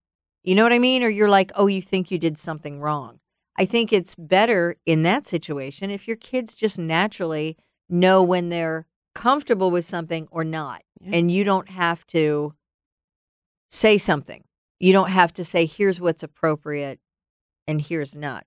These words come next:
Speaker 1: Does that make sense? I mean, the two of them are working it out, and they just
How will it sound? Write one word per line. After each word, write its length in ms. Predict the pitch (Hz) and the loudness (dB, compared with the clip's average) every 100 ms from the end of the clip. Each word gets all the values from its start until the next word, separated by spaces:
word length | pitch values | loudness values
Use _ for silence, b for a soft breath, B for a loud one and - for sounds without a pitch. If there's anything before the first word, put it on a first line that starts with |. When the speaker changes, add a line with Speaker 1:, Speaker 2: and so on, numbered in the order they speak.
| - | -6
Speaker 1:
Does 100 | 170 | -4
that 140 | 208 | -4
make 200 | 208 208 | -4 -8
sense? 400 | - 208 226 233 180 | -2 -2 -2 -6 -4
I 40 | |
mean, 300 | 185 185 185 _ _ _ _ _ _ _ _ _ | 0 0 -2 _ _ _ _ _ _ _ _ _
the 340 | 175 160 180 | -12 0 0
two 260 | 175 - 208 | 0 2 2
of 140 | 165 | 4
them 260 | 202 220 185 | 4 6 4
are 100 | 165 | 4
working 400 | 170 165 175 160 | 2 2 -2 -4
it 100 | 156 | -4
out, 180 | 156 165 | -4 -4
and 80 | |
they 100 | 185 | -4
just 80 | 185 | 0